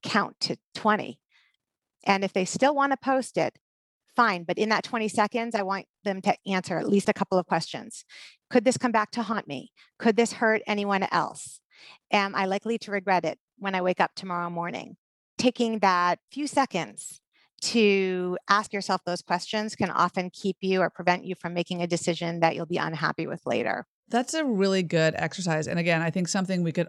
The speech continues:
Speaker 2: all do, like, take a moment in the next day or so to look at something we posted and regretted and think about the why,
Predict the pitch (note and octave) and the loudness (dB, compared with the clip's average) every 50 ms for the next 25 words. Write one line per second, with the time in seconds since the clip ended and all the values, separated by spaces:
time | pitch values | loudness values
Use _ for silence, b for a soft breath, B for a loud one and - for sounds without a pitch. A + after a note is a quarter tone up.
0 | - - - E3+ E3 E3 E3 E3 E3+ E3+ D#3+ E3 D#3+ D#3+ D#3 E3 F3+ G3 A3 A3+ | -4 -2 0 2 4 4 4 4 2 0 0 0 2 2 2 2 2 2 2 0
1 | - - - _ G3 F#3+ E3+ D#3+ - _ - G3 G3 F#3 G3 F3+ E3+ F3 F3+ F3+ | 0 -4 -8 _ 0 0 0 0 -2 _ -4 -4 -2 0 0 0 0 0 0 0
2 | F#3 G3+ G#3+ A3+ A3 - _ _ _ _ - F#3+ F#3+ F3+ F3 E3+ E3 - - - | 2 2 0 0 -2 -6 _ _ _ _ -2 0 2 2 2 0 0 -2 -6 -6
3 | - - - _ _ _ B3 F#3 F3 F3 E3+ E3+ F#3 G3+ G3+ B3+ B3 B3+ C4 C4 | -8 -10 -12 _ _ _ -6 0 2 2 2 4 2 0 0 0 0 0 0 0
4 | - A3+ G3+ F#3 F3+ F3 F3+ F3+ F3+ - - F3+ F3 E3+ - - - - - F#3 | 2 2 2 2 4 2 2 0 0 -2 0 0 2 2 0 -4 -6 -4 -2 -2
5 | F3 - F#3 E3+ E3 E3 D#3+ E3 D#3+ - F#3 F3 E3+ E3 E3 - D#3+ D#3 D#3+ D#3+ | 0 0 0 0 0 0 0 -2 -2 0 2 2 2 2 0 -2 -2 -2 -2 -2
6 | D#3 D3+ E3 D#3+ D#3+ E3 F3 E3+ E3+ E3 E3+ D#3+ E3 D#3+ D#3+ D3 D#3+ D3 C#3+ C#3+ | -2 0 0 2 2 2 2 2 2 0 0 -2 -2 -4 -2 -2 -2 -2 -2 -2
7 | D3+ D3+ - - D#3+ | -2 -2 -4 -6 -10